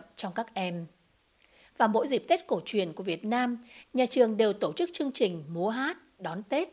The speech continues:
rất vui. Nhưng điều mà các em thích nhất là được các bạn người Việt dẫn đi chơi chợ hoa, ngắm đèn lồng và được gói bánh chưng. Tết cổ truyền của Việt Nam là một nét đẹp văn hóa thiêng liêng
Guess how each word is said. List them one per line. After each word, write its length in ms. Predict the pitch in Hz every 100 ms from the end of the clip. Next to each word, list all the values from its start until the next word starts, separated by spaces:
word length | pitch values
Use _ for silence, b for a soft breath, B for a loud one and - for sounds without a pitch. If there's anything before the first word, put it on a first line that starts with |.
| -
rất 220 | 285 294
vui. 360 | 214 214 196 190 - _ _ _ B B B -
Nhưng 180 | 302
điều 180 | 247 208
mà 120 | 165
các 140 | 160 220
em 200 | 277 262
thích 220 | - 330
nhất 200 | 294 392 B B B
là 80 | 254
được 160 | 233 -
các 140 | -
bạn 220 | 277 196
người 160 | 190 180
Việt 340 | 175 185 170 -
dẫn 180 | -
đi 120 | 294 262
chơi 260 | - 262
chợ 180 | 247 226
hoa, 500 | - 185 220 220 220 B B -
ngắm 260 | 180 240
đèn 240 | 277 185 160
lồng 260 | 165 156 147 _ _ -
và 340 | 175 170 139 147
được 140 | -
gói 280 | 160 156 220
bánh 160 | 180 214
chưng. 320 | 247 190 180 - _ _ _ _ _ _ _ _ _
Tết 160 | 381 381
cổ 120 | 220
truyền 240 | - 233 190
của 100 | 185
Việt 220 | 196 185
Nam 320 | 226 262 269 254 B -
là 100 | 240
một 120 | 196
nét 220 | 202 311
đẹp 220 | 226 202
văn 160 | 240 277
hóa 240 | 202 196 -
thiêng 300 | - 285 262
liêng 320 | 254 254 240